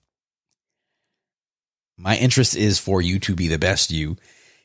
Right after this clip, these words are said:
in the fullest possible way and get what you think you want.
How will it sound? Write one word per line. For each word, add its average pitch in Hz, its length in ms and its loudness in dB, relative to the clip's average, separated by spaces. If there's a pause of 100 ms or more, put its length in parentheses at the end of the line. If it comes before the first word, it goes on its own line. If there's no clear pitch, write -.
(340)
in 104 100 2
the 90 80 2
fullest 107 480 2
possible 85 400 0
way 76 280 -8 (1600)
and 92 100 0
get 95 140 4
what 110 80 4
you 110 100 4
think 117 160 4
you 110 80 4
want. 135 340 2